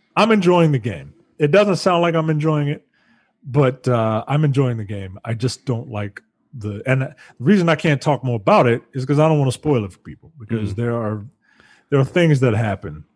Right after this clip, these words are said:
Speaker 1: that, uh, that I don't wanna spoil for people.
Speaker 2: That's fair.
Speaker 1: So, yeah.
Speaker 2: Yeah, we'll, we'll probably have more on that at some point down the road. We also need to have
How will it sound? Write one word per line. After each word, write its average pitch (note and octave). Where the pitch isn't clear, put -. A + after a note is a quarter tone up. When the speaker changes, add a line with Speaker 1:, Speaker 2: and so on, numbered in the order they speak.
Speaker 1:
that, E2+
uh, E2
that E3+
I F#3+
don't G3
wanna G3
spoil -
for -
people. -
Speaker 2:
That's G#2
fair. -
Speaker 1:
So, A#2+
yeah. F#2
Speaker 2:
Yeah, C3
we'll, D3+
we'll D#3+
probably D#3+
have G2+
more G2
on F2
that F2
at A2
some A2+
point A2
down G2
the F#2+
road. F#2+
We D3
also D3+
need A#2
to G#2
have G2